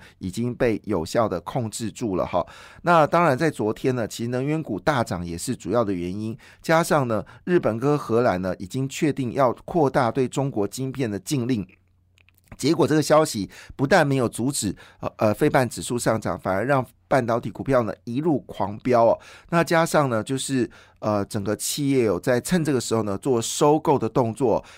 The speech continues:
也使得整个股票往上走高。最主要，苹果呢在午盘之后呢整个翻红啊，也激励了纳斯达克的一个上涨。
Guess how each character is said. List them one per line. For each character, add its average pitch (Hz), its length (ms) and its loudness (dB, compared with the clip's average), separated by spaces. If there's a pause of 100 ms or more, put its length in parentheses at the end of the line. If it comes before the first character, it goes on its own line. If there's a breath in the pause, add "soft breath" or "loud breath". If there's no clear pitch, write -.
(100)
也 143 140 0
使 107 220 -4
得 90 220 0 (180 loud breath)
整 113 140 -4
个 107 100 -2
股 90 200 -6
票 127 280 2
往 95 160 -4
上 117 280 -2 (180)
走 90 200 -4
高。 117 260 0 (180 loud breath)
最 170 140 2
主 147 60 2
要， 139 180 6
苹 139 280 -4
果 127 160 0
呢 92 160 -2
在 123 200 0
午 98 140 -6
盘 98 240 -8
之 135 180 -2
后 135 180 0
呢 101 120 -4
整 98 160 -8
个 95 80 -6
翻 127 280 0
红 92 200 -2
啊， 87 100 -2 (220 loud breath)
也 101 160 0
激 139 220 -8
励 139 140 2
了 104 80 2
纳 127 260 -2
斯 - 100 -10
达 92 220 0
克 127 240 -4
的 101 120 -4
一 95 120 -8
个 107 160 -6
上 123 280 0
涨。 101 200 -6